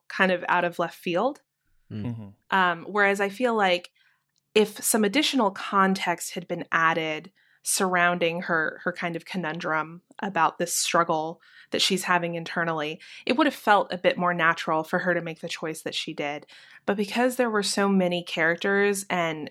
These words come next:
Speaker 1: and so much screen time devoted to all of these character storylines, it was hard to fit all of that in one movie.
Speaker 3: Yeah. All right.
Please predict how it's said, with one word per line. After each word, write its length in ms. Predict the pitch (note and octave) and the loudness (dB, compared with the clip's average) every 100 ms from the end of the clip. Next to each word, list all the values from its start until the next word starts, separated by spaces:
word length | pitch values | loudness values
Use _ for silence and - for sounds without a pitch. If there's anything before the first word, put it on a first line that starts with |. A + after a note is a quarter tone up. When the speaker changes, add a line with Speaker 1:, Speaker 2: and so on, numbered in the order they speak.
| - | -4
Speaker 1:
and 160 | F3+ | -4
so 140 | F#3 F#3+ | 0 2
much 180 | F#3 - | 2 0
screen 360 | - B3 D#4 | 0 2 2
time 300 | D4+ F#3+ F3 | 2 0 0
devoted 520 | F#3 E3 F3 F3 E3+ E3+ | 0 0 0 2 2 0
to 120 | F3 | -2
all 180 | E3 F3 | 2 2
of 80 | F3 | 0
these 180 | F3 | -4
character 320 | - E3+ E3+ E3 | -6 -4 -4 -4
storylines, 680 | - E3+ E3 E3+ E3 E3+ - - - - | 0 2 2 2 0 -2 -6 -14 -6 -2
it 60 | |
was 100 | G#3+ | 0
hard 320 | - - B3+ | 0 2 2
to 80 | A3 | 2
fit 240 | G3+ G3 - | 0 0 2
all 220 | F3 E3+ | 4 2
of 140 | E3+ | 2
that 260 | E3 D#3 - | 2 2 2
in 160 | F3+ | -4
one 240 | F#3 E3 E3 | -4 -6 -8
movie. 420 | D#3+ D3+ C#3+ F3+ _ _ _ _ _ - | -12 -10 -12 -12 _ _ _ _ _ -10
Speaker 3:
Yeah. 280 | A#2 G#2+ G2+ _ _ _ _ _ _ _ _ _ _ _ - | -8 -8 -12 _ _ _ _ _ _ _ _ _ _ _ 0
All 100 | D4 | 2
right. 220 | A3 | 2